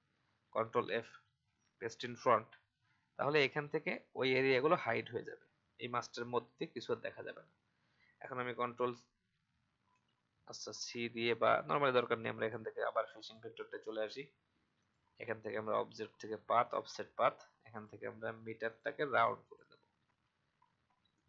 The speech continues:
রাউন্ড কেন করলাম এটা একটু পরে বোঝাচ্ছি। আমি এখান থেকে মার্জ ইউনাইট করে দিলাম, আবার কন্ট্রোল এক্স। এখন আমি এই যে লাইনটা, এটা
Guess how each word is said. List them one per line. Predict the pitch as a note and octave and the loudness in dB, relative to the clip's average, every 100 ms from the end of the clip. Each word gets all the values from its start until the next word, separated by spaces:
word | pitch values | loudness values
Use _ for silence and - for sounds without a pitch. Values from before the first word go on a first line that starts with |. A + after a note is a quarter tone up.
| _ _ _ _ _ _ - A#2+ | _ _ _ _ _ _ -8 2
রাউন্ড | A#2+ D3+ - | 4 4 2
কেন | D#3 D#3 D3 | -2 0 2
করলাম | D3 D#3+ C3+ | 2 4 4
এটা | B2 A#2+ | 4 2
একটু | A#2+ A2 | 0 2
পরে | A2+ A2 | 2 2
বোঝাচ্ছি। | A2+ A#2+ - D#3 | -2 -4 -2 -2
আমি | A#2+ | -2
এখান | A2+ A2 | -4 -10
থেকে | A2+ A2+ | -12 -4
মার্জ | A2 A2 A#2 | -2 -2 -4
ইউনাইট | A2+ A#2 - | -6 -8 -6
করে | A2+ | -6
দিলাম, | B2 F3 A#3 - _ - | 0 0 0 -16 _ -14
আবার | A2+ A2 | -12 -12
কন্ট্রোল | A2+ G#2+ A2 G#2 | -14 -10 -8 -8
এক্স। | - - - _ - | -12 -20 -20 _ -8
এখন | C#3 C#3 | -4 -4
আমি | D#3+ - B2 | -4 -4 -2
এই | B2+ B2+ | -2 -2
যে | C3+ A#2 | 2 4
লাইনটা, | A#2 A#2 - | 2 0 -2
এটা | A#2+ | -2